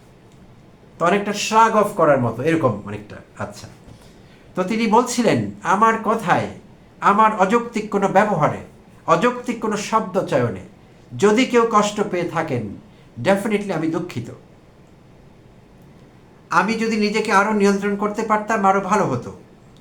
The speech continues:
কিন্তু দিন শেষে তো আমি একজন মানুষ, একজন মানুষের ধৈর্যেরও একটা সীমা থাকে। বহুদিন ধরে কেউ যদি ট্রলড হতেই থাকে, একটা সময় মনে হয় জবাব দেই।" আচ্ছা,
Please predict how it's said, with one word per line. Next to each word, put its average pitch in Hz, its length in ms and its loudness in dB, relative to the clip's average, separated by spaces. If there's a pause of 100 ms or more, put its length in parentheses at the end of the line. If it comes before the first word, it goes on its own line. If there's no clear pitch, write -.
কিন্তু 233 260 -4
দিন 208 280 0
শেষে 233 340 -4
তো 226 120 -4
আমি 214 220 2
একজন 208 280 0
মানুষ, 196 420 0
একজন 185 240 -2
মানুষের 208 420 -2
ধৈর্যেরও 196 400 0
একটা 185 160 0
সীমা 220 220 -4
থাকে। 123 280 -8 (960)
বহুদিন 233 400 4
ধরে 226 200 0
কেউ 214 220 0
যদি 214 280 -4
ট্রলড 202 320 4
হতেই 185 320 0
থাকে, 196 280 0
একটা 180 240 0
সময় 202 280 0
মনে 185 180 0
হয় 180 180 0
জবাব 147 360 0
দেই।" 113 180 -8 (1300)
আচ্ছা, - 300 -10